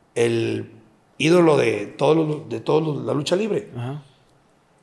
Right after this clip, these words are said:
Speaker 1: Porque cuando él se presentó a hacer su última lucha de retiro,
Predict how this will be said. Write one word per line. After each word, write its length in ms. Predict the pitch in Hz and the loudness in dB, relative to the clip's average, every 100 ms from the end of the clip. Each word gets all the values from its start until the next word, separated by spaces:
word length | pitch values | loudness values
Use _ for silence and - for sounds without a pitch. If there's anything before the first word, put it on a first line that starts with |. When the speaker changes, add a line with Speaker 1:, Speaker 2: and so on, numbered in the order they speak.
| _ _ _ _ _ 185 | _ _ _ _ _ -6
Speaker 1:
Porque 500 | - 156 156 156 143 | 2 2 4 2 2
cuando 320 | 147 147 147 151 | 2 2 4 4
él 100 | 156 | 4
se 140 | 180 | 0
presentó 800 | - 156 160 151 156 156 156 - - - _ _ | 0 0 0 2 2 2 -2 -14 -20 -20 _ _
a 80 | - | -6
hacer 200 | 120 151 | 0 0
su 140 | 139 165 | 0 0
última 760 | 156 156 156 156 143 139 - - - | 0 -2 -2 0 0 -2 -8 -16 -4
lucha 260 | 160 - | 0 2
de 80 | 143 | 2
retiro, 440 | 135 - 151 131 | 0 -2 -2 -4